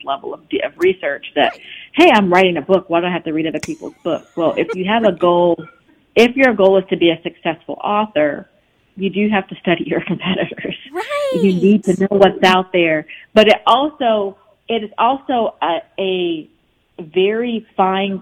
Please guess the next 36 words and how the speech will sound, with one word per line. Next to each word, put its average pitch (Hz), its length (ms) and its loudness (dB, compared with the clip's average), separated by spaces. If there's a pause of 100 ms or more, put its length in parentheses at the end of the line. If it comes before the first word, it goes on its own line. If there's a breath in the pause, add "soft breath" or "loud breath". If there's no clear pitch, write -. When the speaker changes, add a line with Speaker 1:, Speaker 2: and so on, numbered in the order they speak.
Speaker 1:
tool 185 400 -2
in 165 160 -10
helping 175 360 -4
you 190 160 -2
identify 160 600 -4
who 156 140 -10
your 151 240 -6
audience 277 480 2
is. 131 220 -4 (360 loud breath)
Because 180 300 2
if 175 180 0
you're 180 160 2
reading 226 640 2 (260 soft breath)
books 202 440 4
that - 260 2
from 175 180 -4
other 185 160 0
people 190 380 -2
that 170 100 -2
are 160 200 -4
in 170 240 -4 (180)
that 160 240 0 (140)
same 165 280 -6
genre 175 440 -2
as 151 220 -6 (100)
you, 147 240 -6
and 151 200 -8
you 160 80 -10
kinda 196 360 2
see, 180 180 4
"Okay, 190 260 0
I'm 226 200 2
well 196 180 2
aligned 165 380 -6
with 151 160 -10
this 160 120 -6